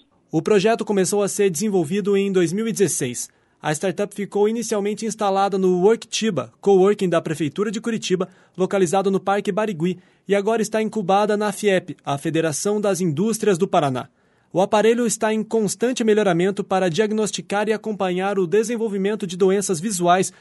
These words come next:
como a catarata e o pterígio, que é o crescimento do tecido da córnea.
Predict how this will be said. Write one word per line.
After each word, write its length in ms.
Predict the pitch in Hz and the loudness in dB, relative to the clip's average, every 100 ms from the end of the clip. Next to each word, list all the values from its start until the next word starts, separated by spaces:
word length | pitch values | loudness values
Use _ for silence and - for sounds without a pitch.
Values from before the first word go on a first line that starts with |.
| _ | _
como 200 | - 170 | 0 0
a 60 | 180 | 2
catarata 640 | 202 196 170 175 202 196 - _ 170 | 0 2 4 4 2 -4 -10 _ -4
e 100 | 202 | 0
o 100 | 202 | 0
pterígio, 640 | - 208 190 220 131 110 - | 2 4 4 2 -2 -8 -6
que 80 | 170 | -2
é 100 | 175 | 0
o 120 | 175 | 0
crescimento 680 | 175 233 - 208 175 220 226 | -2 -4 -2 0 2 2 -2
do 120 | 202 | -6
tecido 420 | - 156 - 202 196 | 0 0 0 -2 -2
da 100 | 160 | -2
córnea. 380 | 131 123 120 | -4 -6 -8